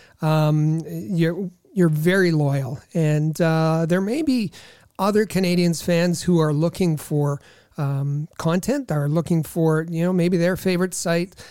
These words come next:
Speaker 2: um, has disappeared for the summer. So, um, feel free to, to share, uh, our content, um, um, and, and get them to subscribe to, to the podcast, to our podcasts,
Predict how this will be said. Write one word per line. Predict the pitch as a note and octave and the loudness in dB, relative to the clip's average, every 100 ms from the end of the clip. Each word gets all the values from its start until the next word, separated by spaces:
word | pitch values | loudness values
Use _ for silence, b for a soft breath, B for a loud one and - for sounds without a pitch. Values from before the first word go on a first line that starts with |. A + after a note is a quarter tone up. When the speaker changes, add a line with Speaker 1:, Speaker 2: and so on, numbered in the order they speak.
| B B | B B
Speaker 2:
um, | D#3+ D#3 D3+ D3+ | -2 0 0 0
has | E3 D#3 | 0 0
disappeared | E3+ E3 E3 D#3+ E3 D#3 | 0 -2 -2 -2 -2 0
for | F3 | -2
the | D#3 | -2
summer. | - D#3 D#3 D#3+ | -4 -2 0 -2
So, | D#3+ - D#3+ D3 D3 D3 | -4 -4 0 0 0 -2
um, | D#3 D3 C#3+ D3 D3+ F3 F3+ - | -4 -2 -2 -2 -4 -6 -10 -8
feel | - B3+ | -4 -4
free | - G#3 F#3 | -2 0 2
to, | D#3+ - D3+ - | 0 0 0 -2
to | - D#3 | -6 -6
share, | - - F3 E3+ E3+ D#3+ - B B B | -6 -2 0 2 2 0 -6 B B B
uh, | D3 C#3+ C#3 C#3 - | -4 -2 -4 -6 -8
our | - E3 | -6 -6
content, | - F3+ E3 - E3+ E3 D#3+ | -2 -2 0 0 -2 -2 -4
um, | D3 C3+ D3 D#3 E3+ | -10 -10 -12 -14 -10
um, | D3 C#3 C#3+ E3 | -10 -8 -10 -12
and, | - D3+ D3 D#3+ | -6 -4 -2 -2
and | D3+ D3 | -4 -2
get | F#3+ | -2
them | - F3 | 0 0
to | E3 D#3+ | 0 -4
subscribe | - C3+ - D#3 D3 C#3+ - | -4 -6 -4 0 0 -2 -2
to, | E3+ D#3 | 0 2
to | D3 C#4 B3 | 0 0 0
the | G3 | 0
podcast, | D#3+ D3 D3+ E3 D3 D3 - - | -2 -4 -4 -4 -2 -4 -6 0
to | G#3 | 0
our | D#3 | 2
podcasts, | - E3 D3+ - A#3+ G3 C#3+ - - | -2 -2 -4 -4 -6 -4 -6 -10 -12